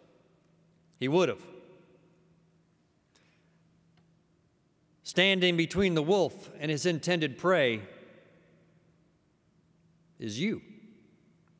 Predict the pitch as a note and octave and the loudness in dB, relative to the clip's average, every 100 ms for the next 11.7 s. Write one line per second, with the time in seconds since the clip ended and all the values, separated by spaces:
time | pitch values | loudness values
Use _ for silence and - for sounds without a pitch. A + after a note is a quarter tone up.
0 | _ _ _ _ _ _ _ _ _ _ | _ _ _ _ _ _ _ _ _ _
1 | _ _ _ _ _ B2 E3+ F#3+ E3+ G3+ | _ _ _ _ _ -2 2 2 2 0
2 | F#3+ - D3 F#3 F3 C3+ E3 F3 D#3 F3 | -2 -2 -2 0 0 0 2 2 4 2
3 | E3+ C#3 B2 A2+ - - - - - _ | 2 0 -6 -12 -20 -20 -20 -20 -20 _
4 | - C3+ D3 F#3 - E3+ F3+ C#3 A#2 A#2 | -8 -4 0 -2 -2 -2 -2 -4 -8 -2
5 | A2 A2 A2 - - - _ _ _ _ | -2 -2 -8 -20 -20 -20 _ _ _ _
6 | _ _ _ _ - A#2 D3 F#3 F3 D3+ | _ _ _ _ -14 -2 2 4 2 4
7 | D#3 C#3+ D3 C#3+ C#3+ C3+ C3+ B2 F#2 F2+ | 2 2 0 0 0 2 2 0 -4 -12
8 | - - - _ _ _ _ _ _ _ | -20 -20 -20 _ _ _ _ _ _ _
9 | _ _ _ _ - - _ _ _ _ | _ _ _ _ -20 -20 _ _ _ _
10 | - D3+ E3 D3 D3+ F3 F3+ F3 F3+ D#3+ | -6 2 2 2 4 4 4 4 4 2
11 | C3+ D#3 C3 - D3+ G#2 - | 4 2 2 0 -2 -2 -8